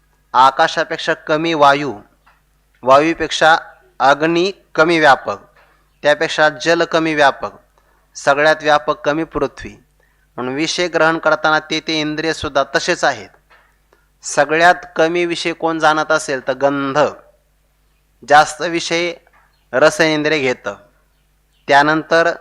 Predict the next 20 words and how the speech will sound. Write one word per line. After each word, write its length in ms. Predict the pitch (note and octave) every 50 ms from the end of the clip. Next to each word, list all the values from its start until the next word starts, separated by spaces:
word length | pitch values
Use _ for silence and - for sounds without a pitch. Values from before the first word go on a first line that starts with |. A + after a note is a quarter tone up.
| - _ _ - A2 A2+ A#2
जास्त 360 | C#3 C#3+ C#3 - - - E3
पाहण्याचं 540 | D#3+ - D3+ C#3+ D3 D3+ D#3 D3+ - D#3 D3+
काम 320 | - D3+ D3+ D#3 D#3 D3
डोळा 260 | D3+ D#3 D#3 D#3 D#3
करतो, 280 | D3+ D3+ D3 C#3+ - C3+
पण 180 | B2+ C#3 C#3+
डोळाही 260 | C#3 D#3 E3 F3 F3+ F3 -
थकतोच 440 | D3 C#3 - - - E3+ D#3+ - -
की 140 | - B2+ A2+
नाही. 180 | G#2 - - - _ _ _ _ _ _ _ _ _ _ _ _ _ _ _ _ _ _ _ -
स्पर्श, 520 | - - - D#3 D#3+ D#3+ E3 D#3 - F3 E3+ F3 F#3 F#3+ G#3 - _ _ _ _ _ _ _ _ _ - A#2 A#2
जास्त 300 | D3+ D#3+ D#3+ - - F#3
स्पर्श 400 | E3+ - - F3 D#3+ D3 - E3
करू 220 | D3+ - D#3 D3+
शकतो 520 | C#3 - D#3 C3+ - - - G#2+ G2+ - _ _ _ _ _ _ _ _ _ _ _ -
आणि 160 | A#2 B2+ C#3
आकाश 520 | - - A#2+ B2 C3+ C3 - - E3+ F#3+ F#3
सगळ्यात 460 | - - E3 D3+ D#3+ E3 E3 D#3+ -
व्यापक 460 | D#3 D#3+ D#3 D3+ D3+ - D#3+ D3 D#3
असल्यामुळे 560 | D#3 - - D#3+ D3+ D#3 E3 D3+ C3 C3+ D3+